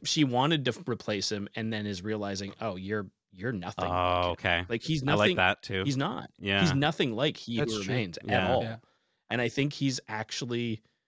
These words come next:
Speaker 1: tainted. Like, I think giving him the book turned him into a con man who is weak and bad at what he does.
Speaker 3: So he's a bad
Speaker 1: He's,
Speaker 3: variant.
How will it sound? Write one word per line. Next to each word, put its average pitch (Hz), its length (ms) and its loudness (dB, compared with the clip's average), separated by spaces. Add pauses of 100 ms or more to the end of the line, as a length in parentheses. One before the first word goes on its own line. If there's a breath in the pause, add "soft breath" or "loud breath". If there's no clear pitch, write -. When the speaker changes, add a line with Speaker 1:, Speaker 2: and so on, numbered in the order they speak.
(340)
Speaker 1:
tainted. 120 580 -4
Like, 104 160 -4
I 110 100 0
think 120 380 -6
giving 143 280 0
him 135 180 0
the 120 100 -2
book 101 480 -6
turned 117 360 -4
him 117 300 -4
into 95 240 -6
a 95 40 -8
con 101 360 -6
man 87 320 -10 (220)
who 101 200 -4
is 95 240 -4
weak 104 460 -6 (260)
and 87 380 -8 (600)
bad 101 360 -2
at 95 200 -4
what 101 180 -8
he 98 100 -10
does. 101 300 -4
Speaker 3:
So 117 60 -2
he's 113 120 -4
a 107 40 -10
bad 110 260 -8 (120)
Speaker 1:
He's, 98 260 -4
Speaker 3:
variant. - 160 -12